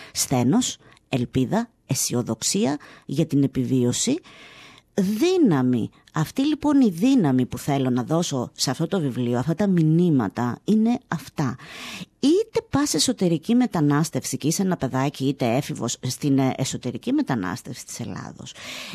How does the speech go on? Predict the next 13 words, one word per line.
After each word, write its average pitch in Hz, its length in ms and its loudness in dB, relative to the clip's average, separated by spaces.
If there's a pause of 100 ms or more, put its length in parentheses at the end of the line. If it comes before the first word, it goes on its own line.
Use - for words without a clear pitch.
(120)
είτε 247 540 0
εάν 160 240 2
πας 185 140 0
στην 202 180 -4
Αυστραλία, 117 760 -6 (420)
εάν 196 400 2
είσαι 226 240 2
δυνατός 143 840 0
χαρακτήρας, 131 680 -2 (200)
με 175 180 4
ό,τι 339 460 2
αυτό 139 280 -2
συνεπάγεται, 127 920 -4